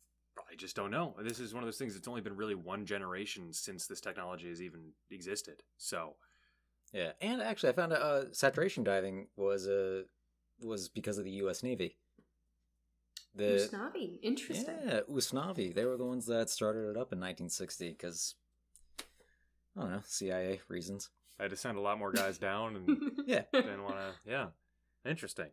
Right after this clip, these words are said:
Speaker 1: Well, and also, I, I quickly s-, set that up. So in today's money, if you were to do a ninety-day tour, so three months on something like this, making forty-five hundred-ish dollars a day, you said, Emily?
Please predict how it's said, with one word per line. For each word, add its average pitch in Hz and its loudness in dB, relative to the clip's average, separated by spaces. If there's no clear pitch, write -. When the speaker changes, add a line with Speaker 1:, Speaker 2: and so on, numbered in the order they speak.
Speaker 1:
Well, 160 6
and 147 0
also, 151 6
I, 110 4
I 110 0
quickly 117 -2
s-, - -16
set - 0
that 104 4
up. 107 2
So 117 0
in 123 -2
today's 156 2
money, 127 -4
if 165 2
you 170 2
were 139 -2
to 123 -4
do 107 0
a 95 2
ninety-day 90 -4
tour, 87 -2
so - -10
three - -4
months 113 -2
on 117 -2
something 123 0
like 113 -2
this, 90 -4
making 117 -2
forty-five 107 0
hundred-ish 123 -2
dollars 127 2
a 123 -6
day, 123 0
you 151 -6
said, 160 -6
Emily? 165 -10